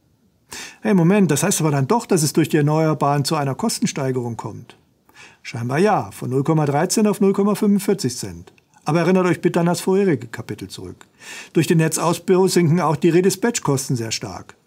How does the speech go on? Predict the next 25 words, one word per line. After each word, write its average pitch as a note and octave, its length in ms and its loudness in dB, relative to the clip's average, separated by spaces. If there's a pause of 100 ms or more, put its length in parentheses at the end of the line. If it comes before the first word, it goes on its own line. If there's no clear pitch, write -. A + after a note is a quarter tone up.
Rechnen D#3+ 260 2
wir F3 80 4
das F3 140 0
doch F3 100 -2
auch G3 160 -2
nochmal C3+ 300 2
näherungsweise A2+ 640 -8
durch. A#2 420 -8 (640)
Wir D3 80 -2
hatten D3 120 0
in D3+ 100 0
zwanzig D3 340 -2
zweiundzwanzig G3 580 2
vier A#3+ 160 0
Komma D#3+ 240 0
zwei F#3+ 180 0
vier D3+ 220 0
sieben B2+ 200 0
neun C3+ 240 2
Milliarden D3 520 0
Kosten F3+ 420 0
bei D3 140 0
zweiunddreißigtausendsiebenhundertzweiundsiebzig C#3+ 1400 -4
eingesetzten B2+ 460 -6
Gigawattstunden, E3+ 680 -2